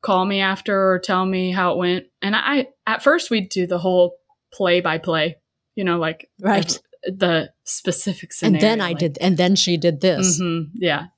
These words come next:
Speaker 1: And at first we did that. And then, you know, and some people that, that turns them on. Like, they love that. For us, it got to a point where it's like, "Okay, like, I don't need to know all of that. Just tell me, like, was it
Speaker 2: Right.
Speaker 1: fun?" Were the, like, he pretty much wants to know, "Did I have fun?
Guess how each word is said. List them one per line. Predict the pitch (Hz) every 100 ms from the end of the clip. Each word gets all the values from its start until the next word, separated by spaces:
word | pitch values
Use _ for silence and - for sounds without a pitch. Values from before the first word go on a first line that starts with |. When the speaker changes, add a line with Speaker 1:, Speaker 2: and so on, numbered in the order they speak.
| _ -
Speaker 1:
And | 247
at | 240
first | 285 311 -
we | 190
did | 180 180
that. | 160 151 143
And | 196 214
then, | 240 247 233 226 -
you | 240
know, | 247
and | 190
some | - 349
people | 415 240 165
that, | 175 220 - _ _ -
that | 156 -
turns | - 165 151
them | 131 147
on. | 180 147
Like, | 95 -
they | 156
love | 139 175 262
that. | - - -
For | - 262
us, | 277 277 -
it | - 196
got | 208 190 -
to | 185
a |
point | 180 170
where | 160
it's | 165
like, | 165 - _ _ _ _ _ _ -
"Okay, | 302 269 233
like, | 226 220
I | 262
don't | 294
need | 233 226
to |
know | 190 160 -
all | 151 165 175
of | 185
that. | 185 185 -
Just | 247 -
tell | 240
me, | 220
like, | 190 160 -
was | 180 175
it |
Speaker 2:
Right. | 165
Speaker 1:
fun?" | 156 175 170 170 156 -
Were | 175
the, | 165 -
like, | 208 190
he | 330 381
pretty | 349 294
much | 233 214
wants | 202 196 -
to |
know, | 180 175
"Did | 170 160
I |
have | 170 247 262
fun? | 220 196 190 190